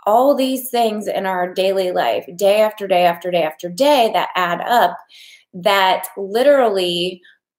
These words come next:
could take away your potential possibility for having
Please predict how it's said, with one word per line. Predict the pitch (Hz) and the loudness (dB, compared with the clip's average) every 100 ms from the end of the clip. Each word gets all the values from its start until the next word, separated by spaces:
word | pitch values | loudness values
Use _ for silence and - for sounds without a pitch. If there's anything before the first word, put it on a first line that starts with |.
| _ _ _ - | _ _ _ -12
could | 254 233 | -6 -6
take | - 240 247 277 | -6 -2 0 2
away | 240 208 196 185 - | 4 6 4 2 -2
your | 196 208 | -2 -2
potential | - 240 247 214 208 196 | -4 -8 -6 -6 -6 -4
possibility | 190 196 196 185 185 170 165 156 - | -4 -4 -4 -4 -2 -4 -4 -8 -8
for | 190 190 | -10 -8
having | - 196 185 175 175 | -2 -2 0 -2 -4